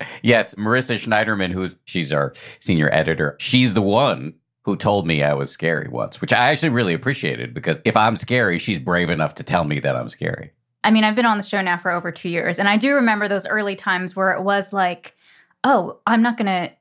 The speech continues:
Speaker 2: interview with Dan as part of this process. I'm j-, you're just gonna hire me and he's just gonna accept me." And I just remember the roller coaster of emotions it was until I knew you as a person and knew you as a boss. And I even think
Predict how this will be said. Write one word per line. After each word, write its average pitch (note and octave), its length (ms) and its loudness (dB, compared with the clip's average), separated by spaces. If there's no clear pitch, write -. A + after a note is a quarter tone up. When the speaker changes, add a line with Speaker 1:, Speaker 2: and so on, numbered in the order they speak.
Speaker 2:
interview A3+ 380 2
with F#3+ 160 -4
Dan F#3 280 0
as F3+ 140 -2
part F#3+ 220 -6
of F3+ 120 -4
this F3 200 -8
process. F#3 500 0
I'm F#3 140 0
j-, D#3+ 100 -4
you're G#3+ 140 4
just G3 140 -2
gonna G#3 120 2
hire G3+ 340 2
me D#4 160 2
and G3 80 -2
he's F#3+ 180 -6
just - 160 -8
gonna F#3+ 160 -2
accept - 400 -2
me." C4 160 4
And G#3+ 120 4
I G3 100 2
just G#3+ 160 -4
remember A3 440 2
the G#3+ 160 0
roller G#3+ 280 2
coaster G#3+ 360 -2
of F#3+ 60 0
emotions G3 500 0
it A3+ 80 0
was A3 200 2
until F3+ 300 0
I F3 480 0
knew G3 360 2
you F#3 340 -2
as F#3 160 0
a F3 40 -12
person F#3 460 -4
and F3+ 160 -2
knew F3+ 100 -2
you F3+ 240 -2
as E3+ 160 -2
a F#3 40 -6
boss. E3+ 480 2
And F3+ 100 -2
I F3+ 120 0
even G#3+ 240 0
think G3+ 240 -2